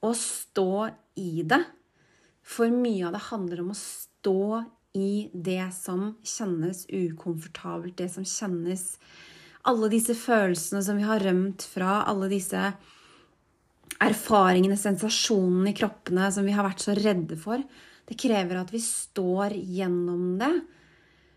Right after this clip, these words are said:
Og heldigvis så er det jo litt og litt, og vi får jo, basert på hva vi klarer å håndtere, det er også en, et samspill mellom sjel og mellom kropp, og hva som trenger å gjøre for, gjøres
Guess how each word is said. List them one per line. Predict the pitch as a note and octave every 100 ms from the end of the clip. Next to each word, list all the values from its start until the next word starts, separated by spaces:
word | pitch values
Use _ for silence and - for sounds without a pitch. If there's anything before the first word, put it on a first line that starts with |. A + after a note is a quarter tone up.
| -
Og | B3
heldigvis | C4 G#3 F3+ F#3+ A#3+ C4 - - -
så | - F#3
er | F3+
det | G#3
jo | A3+ A3+ -
litt | G3 F#3+ - -
og | G#3 A3
litt, | E4+ - - - -
og | G#3+
vi | B3+
får | - - - G#3 F#3 F#3
jo, | G3 A3 A#3 A3+
basert | A#3 - G#3 F3+ F3+
på | A3 F#3+
hva | F3+ F3
vi | F#3 G#3+ A3+ - - _
klarer | - G3 F3 F3
å | E3+
håndtere, | F#3+ F#3 - G#3 F3 E3+ F#3+ A3+ -
det | G3 G3+
er | F#3+
også | E3 - G3+ G3
en, | G3 G3 F3 - - _ _ _ _ _ -
et | -
samspill | - B3+ G#3+ F3 D#3+ - F#3 A3 A3+
mellom | F#3+ F#3 F#3+ G3
sjel | - - F#3 G#3 A3 G#3+
og | F#3 F3+
mellom | F#3 F#3+
kropp, | - B3 - -
og | G3
hva | F3+ E3
som | G#3+ G3+
trenger | - F3+ F3 F#3+
å |
gjøre | G3+ F#3+ F3 F3+ A#3+ A#3+
for, | G3 F3+
gjøres | G3+ G3+ A3+ E3+ G3 D4